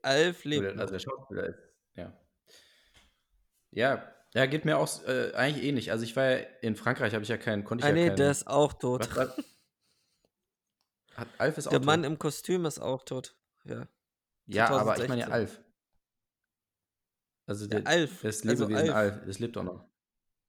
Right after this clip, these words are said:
Speaker 1: Ja, okay. Na,
Speaker 2: Alf
Speaker 1: Alf,
Speaker 2: lebt noch.
Speaker 1: Alf selbst lebt noch. Ja.
Speaker 2: Okay.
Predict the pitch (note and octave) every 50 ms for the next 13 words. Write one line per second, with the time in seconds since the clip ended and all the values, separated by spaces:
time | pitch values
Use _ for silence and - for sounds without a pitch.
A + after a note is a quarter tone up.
0 | _ _ _ _ _ - C3+ C3+ C3+ - C#3 C3+ - - C3 C3+ G2 B2 D#3 F#3+
1 | F3+ - B2 A#2+ - C#3+ D#3+ E3+ E3 - - D#3 E3 F3+ F3+ - - - C#3 C3
2 | A#2+ - - A#2 A#2+ - _ _ _ _ _ _ _ _ _ _ _ - C3 B2
3 | - - _ _ _ _ _ _ _ _ _ _ _ _ _ _ _ _ _ _
4 | _ _ _ _ _ _ _ G2 G2 - - F#2 E2